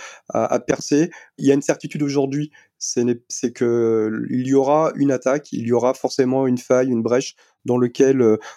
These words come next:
un cybercriminel, euh, arrivera donc à, finalement, à, à corrompre, euh, les datas, les applications, les systèmes,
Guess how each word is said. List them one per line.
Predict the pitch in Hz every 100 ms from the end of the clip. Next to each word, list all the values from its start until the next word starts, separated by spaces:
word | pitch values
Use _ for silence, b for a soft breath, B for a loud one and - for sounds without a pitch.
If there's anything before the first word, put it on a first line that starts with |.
| B
un | 127
cybercriminel, | 120 - 127 123 - 127 123 127 131
euh, | 117 107 107 B B
arrivera | 113 117 117 117 123 127
donc | 117 123 123
à, | 107 104 104 b b b -
finalement, | 131 120 117 123 131
à, | 113
à | 104 - 104
corrompre, | - 131 135 131 123
euh, | 113 113 110 107
les | 110 120
datas, | 120 117 120 127
les | 120
applications, | 117 117 117 110 131 127
les |
systèmes, | 120 - - 135